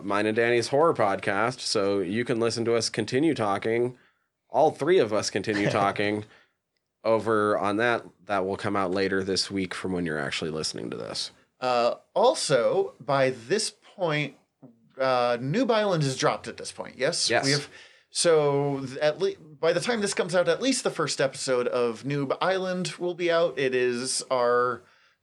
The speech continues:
Speaker 3: one of Tyler and I's other podcasts where we are teaching a deep dive into the magic of the Marvel Universe.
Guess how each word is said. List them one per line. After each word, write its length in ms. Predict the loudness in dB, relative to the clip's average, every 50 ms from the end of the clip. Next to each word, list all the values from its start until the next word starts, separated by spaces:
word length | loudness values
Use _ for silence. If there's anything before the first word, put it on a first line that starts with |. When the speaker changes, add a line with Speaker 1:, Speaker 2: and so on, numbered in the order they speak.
| _ _ _ _
Speaker 3:
one 180 | -10 -4 -2 -2
of 80 | -2 -2
Tyler 340 | 0 2 2 4 4 4
and 100 | 2 2
I's 180 | 0 0 -2 -2 -2
other 200 | 0 0 2 0
podcasts 560 | 0 0 -2 -2 0 0 0 0 0 -2 -2
where 140 | -2 -2 0
we 160 | 0 0 0
are 100 | -2 -2
teaching 380 | -2 -4 -6 -4 -4 -4 -6 -4
a 120 | -4 -6 -6
deep 320 | -4 -4 -6 -6 -4 -2
dive 520 | 0 0 2 2 2 2 0 0 -4 -8 -10
into 520 | -8 -6 -4 -4 -2 -2 -2 -2 -2 -2
the 80 | -4 -2
magic 360 | -2 0 0 -2 -2 -4 -4
of 120 | -4 -4
the 80 | -4 -4
Marvel 340 | -2 -4 -4 -4 -4 -4 -2
Universe. 760 | -2 -2 -2 -2 -2 -4 -6 -4 -4 -2 -2 -2 -4 -6